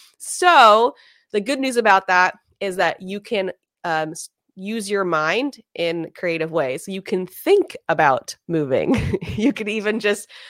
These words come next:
kind of participate it in your mind just to get the sort of mobilizing energy going. And then you pick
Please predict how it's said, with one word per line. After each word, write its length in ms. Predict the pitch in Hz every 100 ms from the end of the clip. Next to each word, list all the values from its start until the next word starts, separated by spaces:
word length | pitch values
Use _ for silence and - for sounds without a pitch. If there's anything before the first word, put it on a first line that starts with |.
| - _
kind 140 | 254 240
of 120 | 240
participate 640 | 285 - 311 - 262 208
it 120 | 202
in 100 | 214
your 120 | 226
mind 560 | 220 226 302 240 180 175
just 220 | 185 202 -
to 60 |
get 320 | 196 247 254
the 100 | 196
sort 220 | 190 190 180
of 140 | 180
mobilizing 840 | 190 185 196 190 175 170 180 175 -
energy 380 | 165 165 165 175
going. 480 | - 285 233 196 -
And 160 | 185 202
then 140 | 226
you 140 | 277
pick 400 | 277 233 202 -